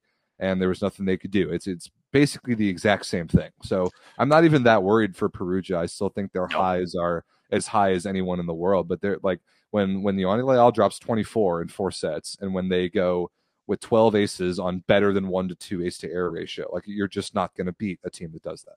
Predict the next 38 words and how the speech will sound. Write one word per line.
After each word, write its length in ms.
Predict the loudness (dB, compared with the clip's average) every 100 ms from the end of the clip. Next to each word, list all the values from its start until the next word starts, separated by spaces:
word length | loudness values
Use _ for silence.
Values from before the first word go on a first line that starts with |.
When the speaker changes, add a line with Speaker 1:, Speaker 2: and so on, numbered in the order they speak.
| -16
Speaker 2:
No, 400 | -2 -2 -2 0
and 180 | 2 6
let's 160 | 6 4
be 160 | 0
honest, 300 | 0 0 -6
like, 100 | -10
with 80 | -8
the, 120 | -12 -14 _
the, 180 | -8 -6
the 80 | -8
way 260 | -2 0 0
that 140 | -4
Piacenza 580 | -6 -6 -6 -8 -12 -14
serves, 500 | -12 -8 -8 -8 -10
like, 280 | -12 -12 -20 -12
do 80 |
you 100 | -8
have 320 | -2 0 0 -4 _
legitimately 600 | -8 -6 -6 -8 -8 -12
some 180 | -14 -16
of 80 | -14
the 60 | -10
best 240 | -10 -10
servers 340 | -16 -16 -16
in 80 | -18
the 80 | -16
world? 320 | -14 -14 -16 _ _ _
Like, 100 | -4
Romano, 580 | 6 8 8 6 2 -4 -10 _ 2
as 360 | 2 2 -2 -14 _ _ _ _ _ _ _ _ -20 -20 -20 _ _
absolutely 720 | 6 6 6 -2 -4 -2 -4
mediocre, 920 | -6 -4 -2 0 0 -2 -6 -12 -12 -16 _
just, 300 | -6 -4 -2
like, 200 | -4 -4
no-name 640 | -8 -2 -2 -2 -2 -4
brand 340 | -4 -4 -4 -6
craft 380 | -2 -2 -2 -10
dinner. 360 | -8 -6 -6